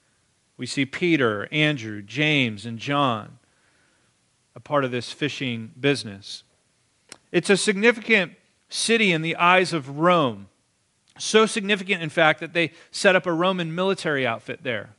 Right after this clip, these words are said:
It's where we see the centurion stationed. They have a customs station.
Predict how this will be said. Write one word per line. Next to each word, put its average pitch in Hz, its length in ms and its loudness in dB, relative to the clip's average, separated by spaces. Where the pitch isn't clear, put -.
It's - 100 -10
where 160 120 4
we 151 60 2
see 175 160 0
the 156 100 0
centurion 170 920 0
stationed. 156 760 -2
They 175 140 6
have 185 200 6
a 185 80 6
customs 175 880 -2
station. 143 640 -2